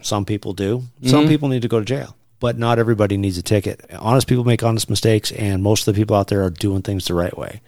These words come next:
Speaker 2: Right.
Speaker 1: That's what I think about, you know, I used to think about when I was out in the field is, "I'm here for them.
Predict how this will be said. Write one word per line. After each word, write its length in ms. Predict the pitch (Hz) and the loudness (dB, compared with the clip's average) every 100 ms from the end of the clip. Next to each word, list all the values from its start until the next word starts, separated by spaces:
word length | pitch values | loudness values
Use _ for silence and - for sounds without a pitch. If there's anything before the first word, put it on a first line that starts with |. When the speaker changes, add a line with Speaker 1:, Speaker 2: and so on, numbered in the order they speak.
| _ | _
Speaker 2:
Right. 100 | - - - | -20 -8 0
Speaker 1:
That's 240 | 139 - | 2 2
what 80 | 120 | 2
I 120 | 110 | 2
think 220 | 110 95 | 0 -6
about, 420 | 92 92 - - - | -4 -4 -4 -12 -12
you 160 | 104 | -8
know, 340 | 95 87 87 - - | -6 -6 -8 -12 -4
I 40 | |
used 180 | 104 113 | -2 0
to 80 | - | -2
think 160 | 107 | 0
about 140 | 101 92 | 0 0
when 100 | 98 | 0
I 60 | |
was 100 | 90 | 0
out 80 | 92 | -2
in 60 | - | -4
the 60 | |
field 360 | 92 170 135 98 | 0 4 4 4
is, 140 | 92 - | -2 -4
"I'm 220 | 120 139 | -2 -2
here 400 | 107 117 113 110 | 0 0 2 2
for 220 | 95 - | 0 -6
them. 320 | 87 98 - | -6 -6 -10